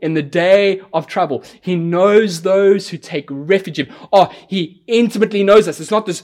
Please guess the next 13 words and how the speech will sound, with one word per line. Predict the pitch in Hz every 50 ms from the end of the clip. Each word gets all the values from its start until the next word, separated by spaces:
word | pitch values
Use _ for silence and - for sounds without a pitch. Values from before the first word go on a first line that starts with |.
| - -
stronghold | - - - - 208 208 214 202 202 202 196
that | 185 165
randomly | 151 156 170 185 190 202 214 208 190 190 185
protects | 165 175 170 - 208 208 -
us, | -
but | - 160 139
he | 156 156 156
knows | 151 151 156 165 170 185 196 202 214 214 214 220 226 226 220 175 160
us. | 156 - - - - - - - - -
He | - 170
cares | - - - - 202 190 190 202 214 233 240 240 226 - -
for | - 165 143
us. | 135 135 -